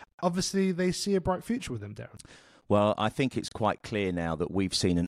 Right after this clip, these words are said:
Speaker 2: absolute star launch onto the twenty twenty-three season at McLaren and really showing Norris, taking Norris to the edge, pushing Norris even more. Of course, as Brits, we want to see Norris be a world ch-, future world champion.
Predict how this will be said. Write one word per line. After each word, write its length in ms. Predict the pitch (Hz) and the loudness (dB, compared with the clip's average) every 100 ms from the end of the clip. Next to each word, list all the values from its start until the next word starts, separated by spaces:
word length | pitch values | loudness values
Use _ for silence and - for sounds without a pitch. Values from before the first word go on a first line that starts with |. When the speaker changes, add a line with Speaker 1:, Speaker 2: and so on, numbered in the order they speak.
| - | -2
Speaker 2:
absolute 560 | 95 - - - 92 - | -6 -4 -4 0 0 0
star 580 | - - - 92 82 76 | 0 0 2 2 2 0
launch 480 | 87 90 90 - | 0 0 -2 -2
onto 520 | 85 87 85 95 87 85 | -2 0 0 0 2 0
the 220 | 82 82 | -2 -4
twenty 260 | - 101 82 - | -4 -2 -2 -2
twenty-three 640 | 98 85 76 - 95 78 | -2 -2 -4 -2 0 0
season 560 | - 92 85 73 69 - | -2 -2 -4 -6 -10 -8
at 160 | - 80 | -6 -4
McLaren 560 | - - - - 69 - - - - | -6 -4 -4 -2 -2 -4 -10 -20 -8
and 380 | 85 85 82 85 - | -2 0 0 -2 -6
really 760 | 95 117 131 127 104 90 87 - | 0 2 4 2 0 -2 -6 -10
showing 560 | - - 117 98 87 90 | -12 -2 2 2 2 0
Norris, 600 | 101 104 95 90 - - _ - | 2 2 0 -2 -8 -10 _ -6
taking 500 | 165 170 - 131 120 | -2 -2 0 0 2
Norris 380 | 117 101 98 | 2 0 -2
to 120 | - 117 | -8 -6
the 140 | 110 | -6
edge, 80 | 85 - | -6 -2
pushing 460 | 180 - 131 110 | 0 0 2 4
Norris 420 | 101 87 69 - - - | 4 2 0 -6 -10 -10
even 480 | 175 165 120 120 107 | -8 -6 0 2 4
more. 220 | 104 82 | 2 0
Of 40 | |
course, 220 | - 110 - - - - | -4 -6 -8 -18 -12 -2
as 160 | 120 | -2
Brits, 420 | 98 135 151 - - | 0 0 0 0 -2
we 200 | 120 110 | 0 0
want 200 | 98 - | -2 -4
to 100 | - | -2
see 240 | - 101 | 0 0
Norris 420 | 95 101 98 90 | 2 4 4 2
be 160 | - 98 | 0 0
a 60 | 92 | 2
world 320 | 98 95 92 | 4 4 2
ch-, 100 | - | -6
future 300 | - 123 - | -6 -4 0
world 200 | 101 98 | 2 2
champion. 400 | - 117 110 180 | 2 -2 -2 -6